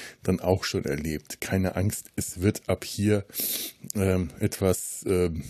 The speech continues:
ja, es wird besser. Aber auch solche Momente wie die Nacht in der Isolierstation in Schrödingers Kiste, <clears throat> wenn man,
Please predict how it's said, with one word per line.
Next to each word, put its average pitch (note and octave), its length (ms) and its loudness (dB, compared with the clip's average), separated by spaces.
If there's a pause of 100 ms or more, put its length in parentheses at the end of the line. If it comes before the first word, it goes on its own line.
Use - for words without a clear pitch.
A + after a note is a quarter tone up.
(140)
ja, F#2+ 240 2
es - 180 0
wird A2 180 -2
besser. F2 400 2 (720)
Aber - 200 2
auch G2+ 120 4
solche A2+ 340 2
Momente G#2 520 2
wie G2 100 2
die G2 140 2
Nacht F2+ 300 -2
in G2+ 120 0
der F2+ 320 2
Isolierstation F#2+ 1120 0
in F2+ 120 -4
Schrödingers F#2 640 0
Kiste, - 500 0 (680)
<clears throat> - 1400 -2
wenn G#2+ 120 2
man, G2 220 4